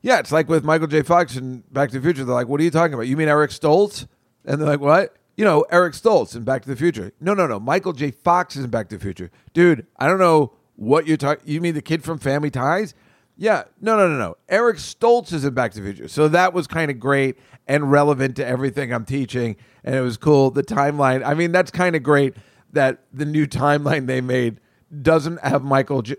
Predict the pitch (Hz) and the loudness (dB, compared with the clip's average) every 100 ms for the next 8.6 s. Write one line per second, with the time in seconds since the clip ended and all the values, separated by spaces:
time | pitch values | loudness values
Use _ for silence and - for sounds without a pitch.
0 | - 120 123 135 131 123 117 131 110 - | -4 -2 0 0 0 -2 0 0 0 -2
1 | 127 - - 175 151 - - 131 123 - | -2 -2 2 2 2 -4 -2 0 0 0
2 | 143 - 117 127 113 117 120 120 110 135 | 0 0 0 -2 -2 -4 -2 -2 -2 -2
3 | 120 110 107 117 127 120 110 - _ _ | -2 -4 -6 0 4 4 2 -4 _ _
4 | _ 123 131 113 107 117 110 107 120 104 | _ -4 -2 -2 -4 -4 -6 -4 -2 -2
5 | 92 135 110 101 101 101 95 - 131 117 | -2 0 0 0 0 -2 -2 2 2 0
6 | - _ 127 147 139 113 180 190 180 165 | -8 _ -4 -2 0 -4 -2 0 0 -2
7 | 127 131 113 220 233 185 139 117 160 147 | -6 -8 -6 2 4 4 0 0 0 0
8 | 143 117 156 147 135 | -2 -4 -4 -2 -4